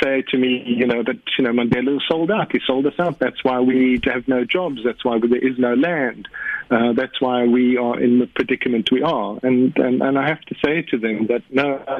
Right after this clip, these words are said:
I don't think that that's fair. And I think you characterizing it as a sellout, I think that's anger speaking. And I understand that anger, but it is a, it's the anger of the emotion to lash out at this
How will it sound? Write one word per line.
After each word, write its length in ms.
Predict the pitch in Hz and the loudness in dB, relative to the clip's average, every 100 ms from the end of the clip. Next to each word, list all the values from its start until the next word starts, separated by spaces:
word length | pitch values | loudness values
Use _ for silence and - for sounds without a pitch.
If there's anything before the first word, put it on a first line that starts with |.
| - | -2
I 120 | 131 | -2
don't 300 | 135 185 185 - | -2 -4 -4 -8
think 160 | 117 | -4
that 160 | 113 - | -4 0
that's 240 | 113 - - | -2 -2 -2
fair. 240 | 170 147 113 | 0 0 0
And 80 | 117 | -2
I 60 | |
think 260 | 117 156 151 - - - - _ - | 0 -2 -2 -12 -18 -16 -18 _ 2
you 380 | 151 156 147 | 4 4 2
characterizing 880 | - - 156 175 - 143 127 123 127 | 0 -2 0 -2 0 0 0 2 2
it 100 | 120 | 2
as 120 | 113 107 | 0 -2
a 60 | 117 - | -4 -2
sellout, 400 | 180 143 113 107 156 | -2 0 -2 0 -2
I 100 | - | 0
think 220 | 165 - | -2 -2
that's 220 | 139 - - | -4 -4 -4
anger 640 | 135 139 127 110 101 104 - - | 0 2 2 0 -4 -14 -14 0
speaking. 540 | 123 107 - 104 95 | 0 2 0 -2 -2
And 300 | 131 127 131 | 0 2 2
I 140 | 131 156 | 2 0
understand 600 | 165 160 - 190 220 156 | 0 -2 -2 0 2 2
that 140 | 110 | 0
anger, 440 | 113 110 107 98 95 - - _ | 0 2 2 0 -6 -20 -20 _
but 140 | 127 123 - | -2 -2 -10
it 160 | 107 | -2
is 140 | 147 127 | -2 0
a, 100 | 131 131 135 131 139 | 0 2 0 -2 -4
it's 140 | - | -2
the 80 | 151 165 | -4 0
anger 280 | 175 165 147 | 0 2 0
of 120 | 120 | 0
the 80 | 127 | 0
emotion 420 | 123 127 - 120 | 0 0 -2 0
to 80 | 120 | 2
lash 320 | 123 131 - | 0 0 -4
out 260 | 123 113 - | -2 -4 -4
at 140 | - | -2
this 120 | - | -2